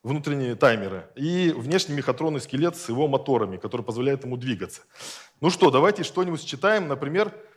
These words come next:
цвет этого яблока. Э, ну, давайте я спрошу вас, как вы считаете, какого цвета яблоко на сцене?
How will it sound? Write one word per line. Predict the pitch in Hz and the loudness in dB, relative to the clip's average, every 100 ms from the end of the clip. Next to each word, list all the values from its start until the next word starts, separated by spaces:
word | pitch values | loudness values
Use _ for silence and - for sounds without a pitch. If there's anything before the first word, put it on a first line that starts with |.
| _ - | _ -10
цвет | 131 180 170 | 2 2 2
этого | 151 147 | 0 0
яблока. | 143 110 98 - 90 _ _ _ | 4 2 0 -12 -16 _ _ _
Э, | 113 113 107 104 98 - | -8 -6 -4 -6 -8 -10
ну, | 127 | -6
давайте | 123 127 - 107 | 0 0 -2 -6
я | 101 | -6
спрошу | 127 113 123 | -6 -8 -6
вас, | 104 | -2
как | 151 - | 0 0
вы | 139 | 0
считаете, | 131 104 | -2 -2
какого | 110 120 131 | -6 -4 -4
цвета | - 113 117 | -4 -4 0
яблоко | 117 98 90 92 | 0 0 -10 -14
на | 95 | -16
сцене? | - | -20